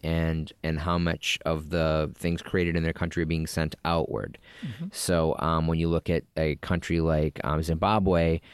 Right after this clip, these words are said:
Speaker 1: where a three hundred trillion dollar bill is worth about ninety dollars in U S dollars.
Speaker 2: Right.
Speaker 1: Um, and you, you're talking about, like, in, in incredible inflation, like, mega inflation.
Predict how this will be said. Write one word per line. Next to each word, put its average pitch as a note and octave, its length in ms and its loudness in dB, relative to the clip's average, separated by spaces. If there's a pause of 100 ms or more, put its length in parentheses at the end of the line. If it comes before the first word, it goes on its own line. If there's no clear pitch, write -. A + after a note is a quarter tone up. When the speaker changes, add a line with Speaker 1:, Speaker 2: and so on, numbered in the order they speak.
(300)
Speaker 1:
where F2 500 2
a E2 380 4
three G2 380 2
hundred F2+ 460 0
trillion F2+ 640 4
dollar F2 500 4
bill D#2+ 580 2 (380)
is F2 240 2
worth F2 300 2
about D#2+ 400 2 (100)
ninety D#2+ 380 2
dollars - 580 -4 (580)
in D2+ 440 0 (100)
U D#2+ 240 0
S - 260 -4 (200)
dollars. - 480 -4 (440)
Speaker 2:
Right. B2 240 -10 (360)
Speaker 1:
Um, F2 560 2
and D#2+ 240 2
you, D#2+ 120 -2
you're D#2 120 -2
talking E2 360 0
about, D2+ 300 0
like, D#2 320 0
in, D#2 200 0
in D2+ 420 -2
incredible E2+ 840 2
inflation, D#2+ 580 0
like, D2 280 -2
mega F2 360 2
inflation. D#2+ 720 -2